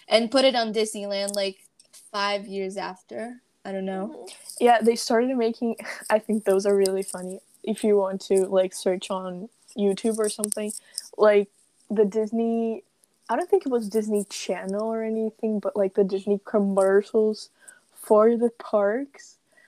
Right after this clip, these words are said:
Speaker 3: Like, the Splash Mountain one is the funniest thing. They have a Splash Mountain rap. It's hilarious. If you wanna
Speaker 2: Where
Speaker 3: search
Speaker 2: can I find that?
Speaker 3: I don't know.
Speaker 2: Wait.
Speaker 3: Search, like
Speaker 2: Splash Mountain rap.
Speaker 3: <laughs> I don't know.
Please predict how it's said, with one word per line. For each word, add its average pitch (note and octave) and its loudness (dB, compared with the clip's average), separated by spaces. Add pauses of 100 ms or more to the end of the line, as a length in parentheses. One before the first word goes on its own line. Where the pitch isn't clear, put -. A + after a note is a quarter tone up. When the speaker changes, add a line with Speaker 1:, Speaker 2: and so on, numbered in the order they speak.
(600)
Speaker 3:
Like, A#3 4
the A#3+ -2
Splash A#3 -2
Mountain A3 -4
one A#3+ -6 (220)
is G#3+ 2
the A3+ -2
funniest A3+ -2
thing. G#3 0
They A3 4
have A3 -2
a A3+ -2
Splash G#3+ 0
Mountain G3+ -2
rap. F#3+ 2 (560)
It's A3+ 2
hilarious. F#3+ 0
If A3+ 2
you A#3+ 2
wanna A3+ 4
Speaker 2:
Where C#4+ 4
Speaker 3:
search G#3+ 4 (200)
Speaker 2:
can C4 -2
I - -2
find D#4+ -8
that? E3+ -4 (340)
Speaker 3:
I B3+ 4
don't F4+ 0
know. E4 -2
Speaker 2:
Wait. A3+ 0
Speaker 3:
Search, C#4+ -4
like D4 -2
Speaker 2:
Splash - -6
Mountain A#3 -8
rap. - -10
Speaker 3:
<laughs> - -16 (840)
I D4+ -2
don't G4 6
know. C#4 2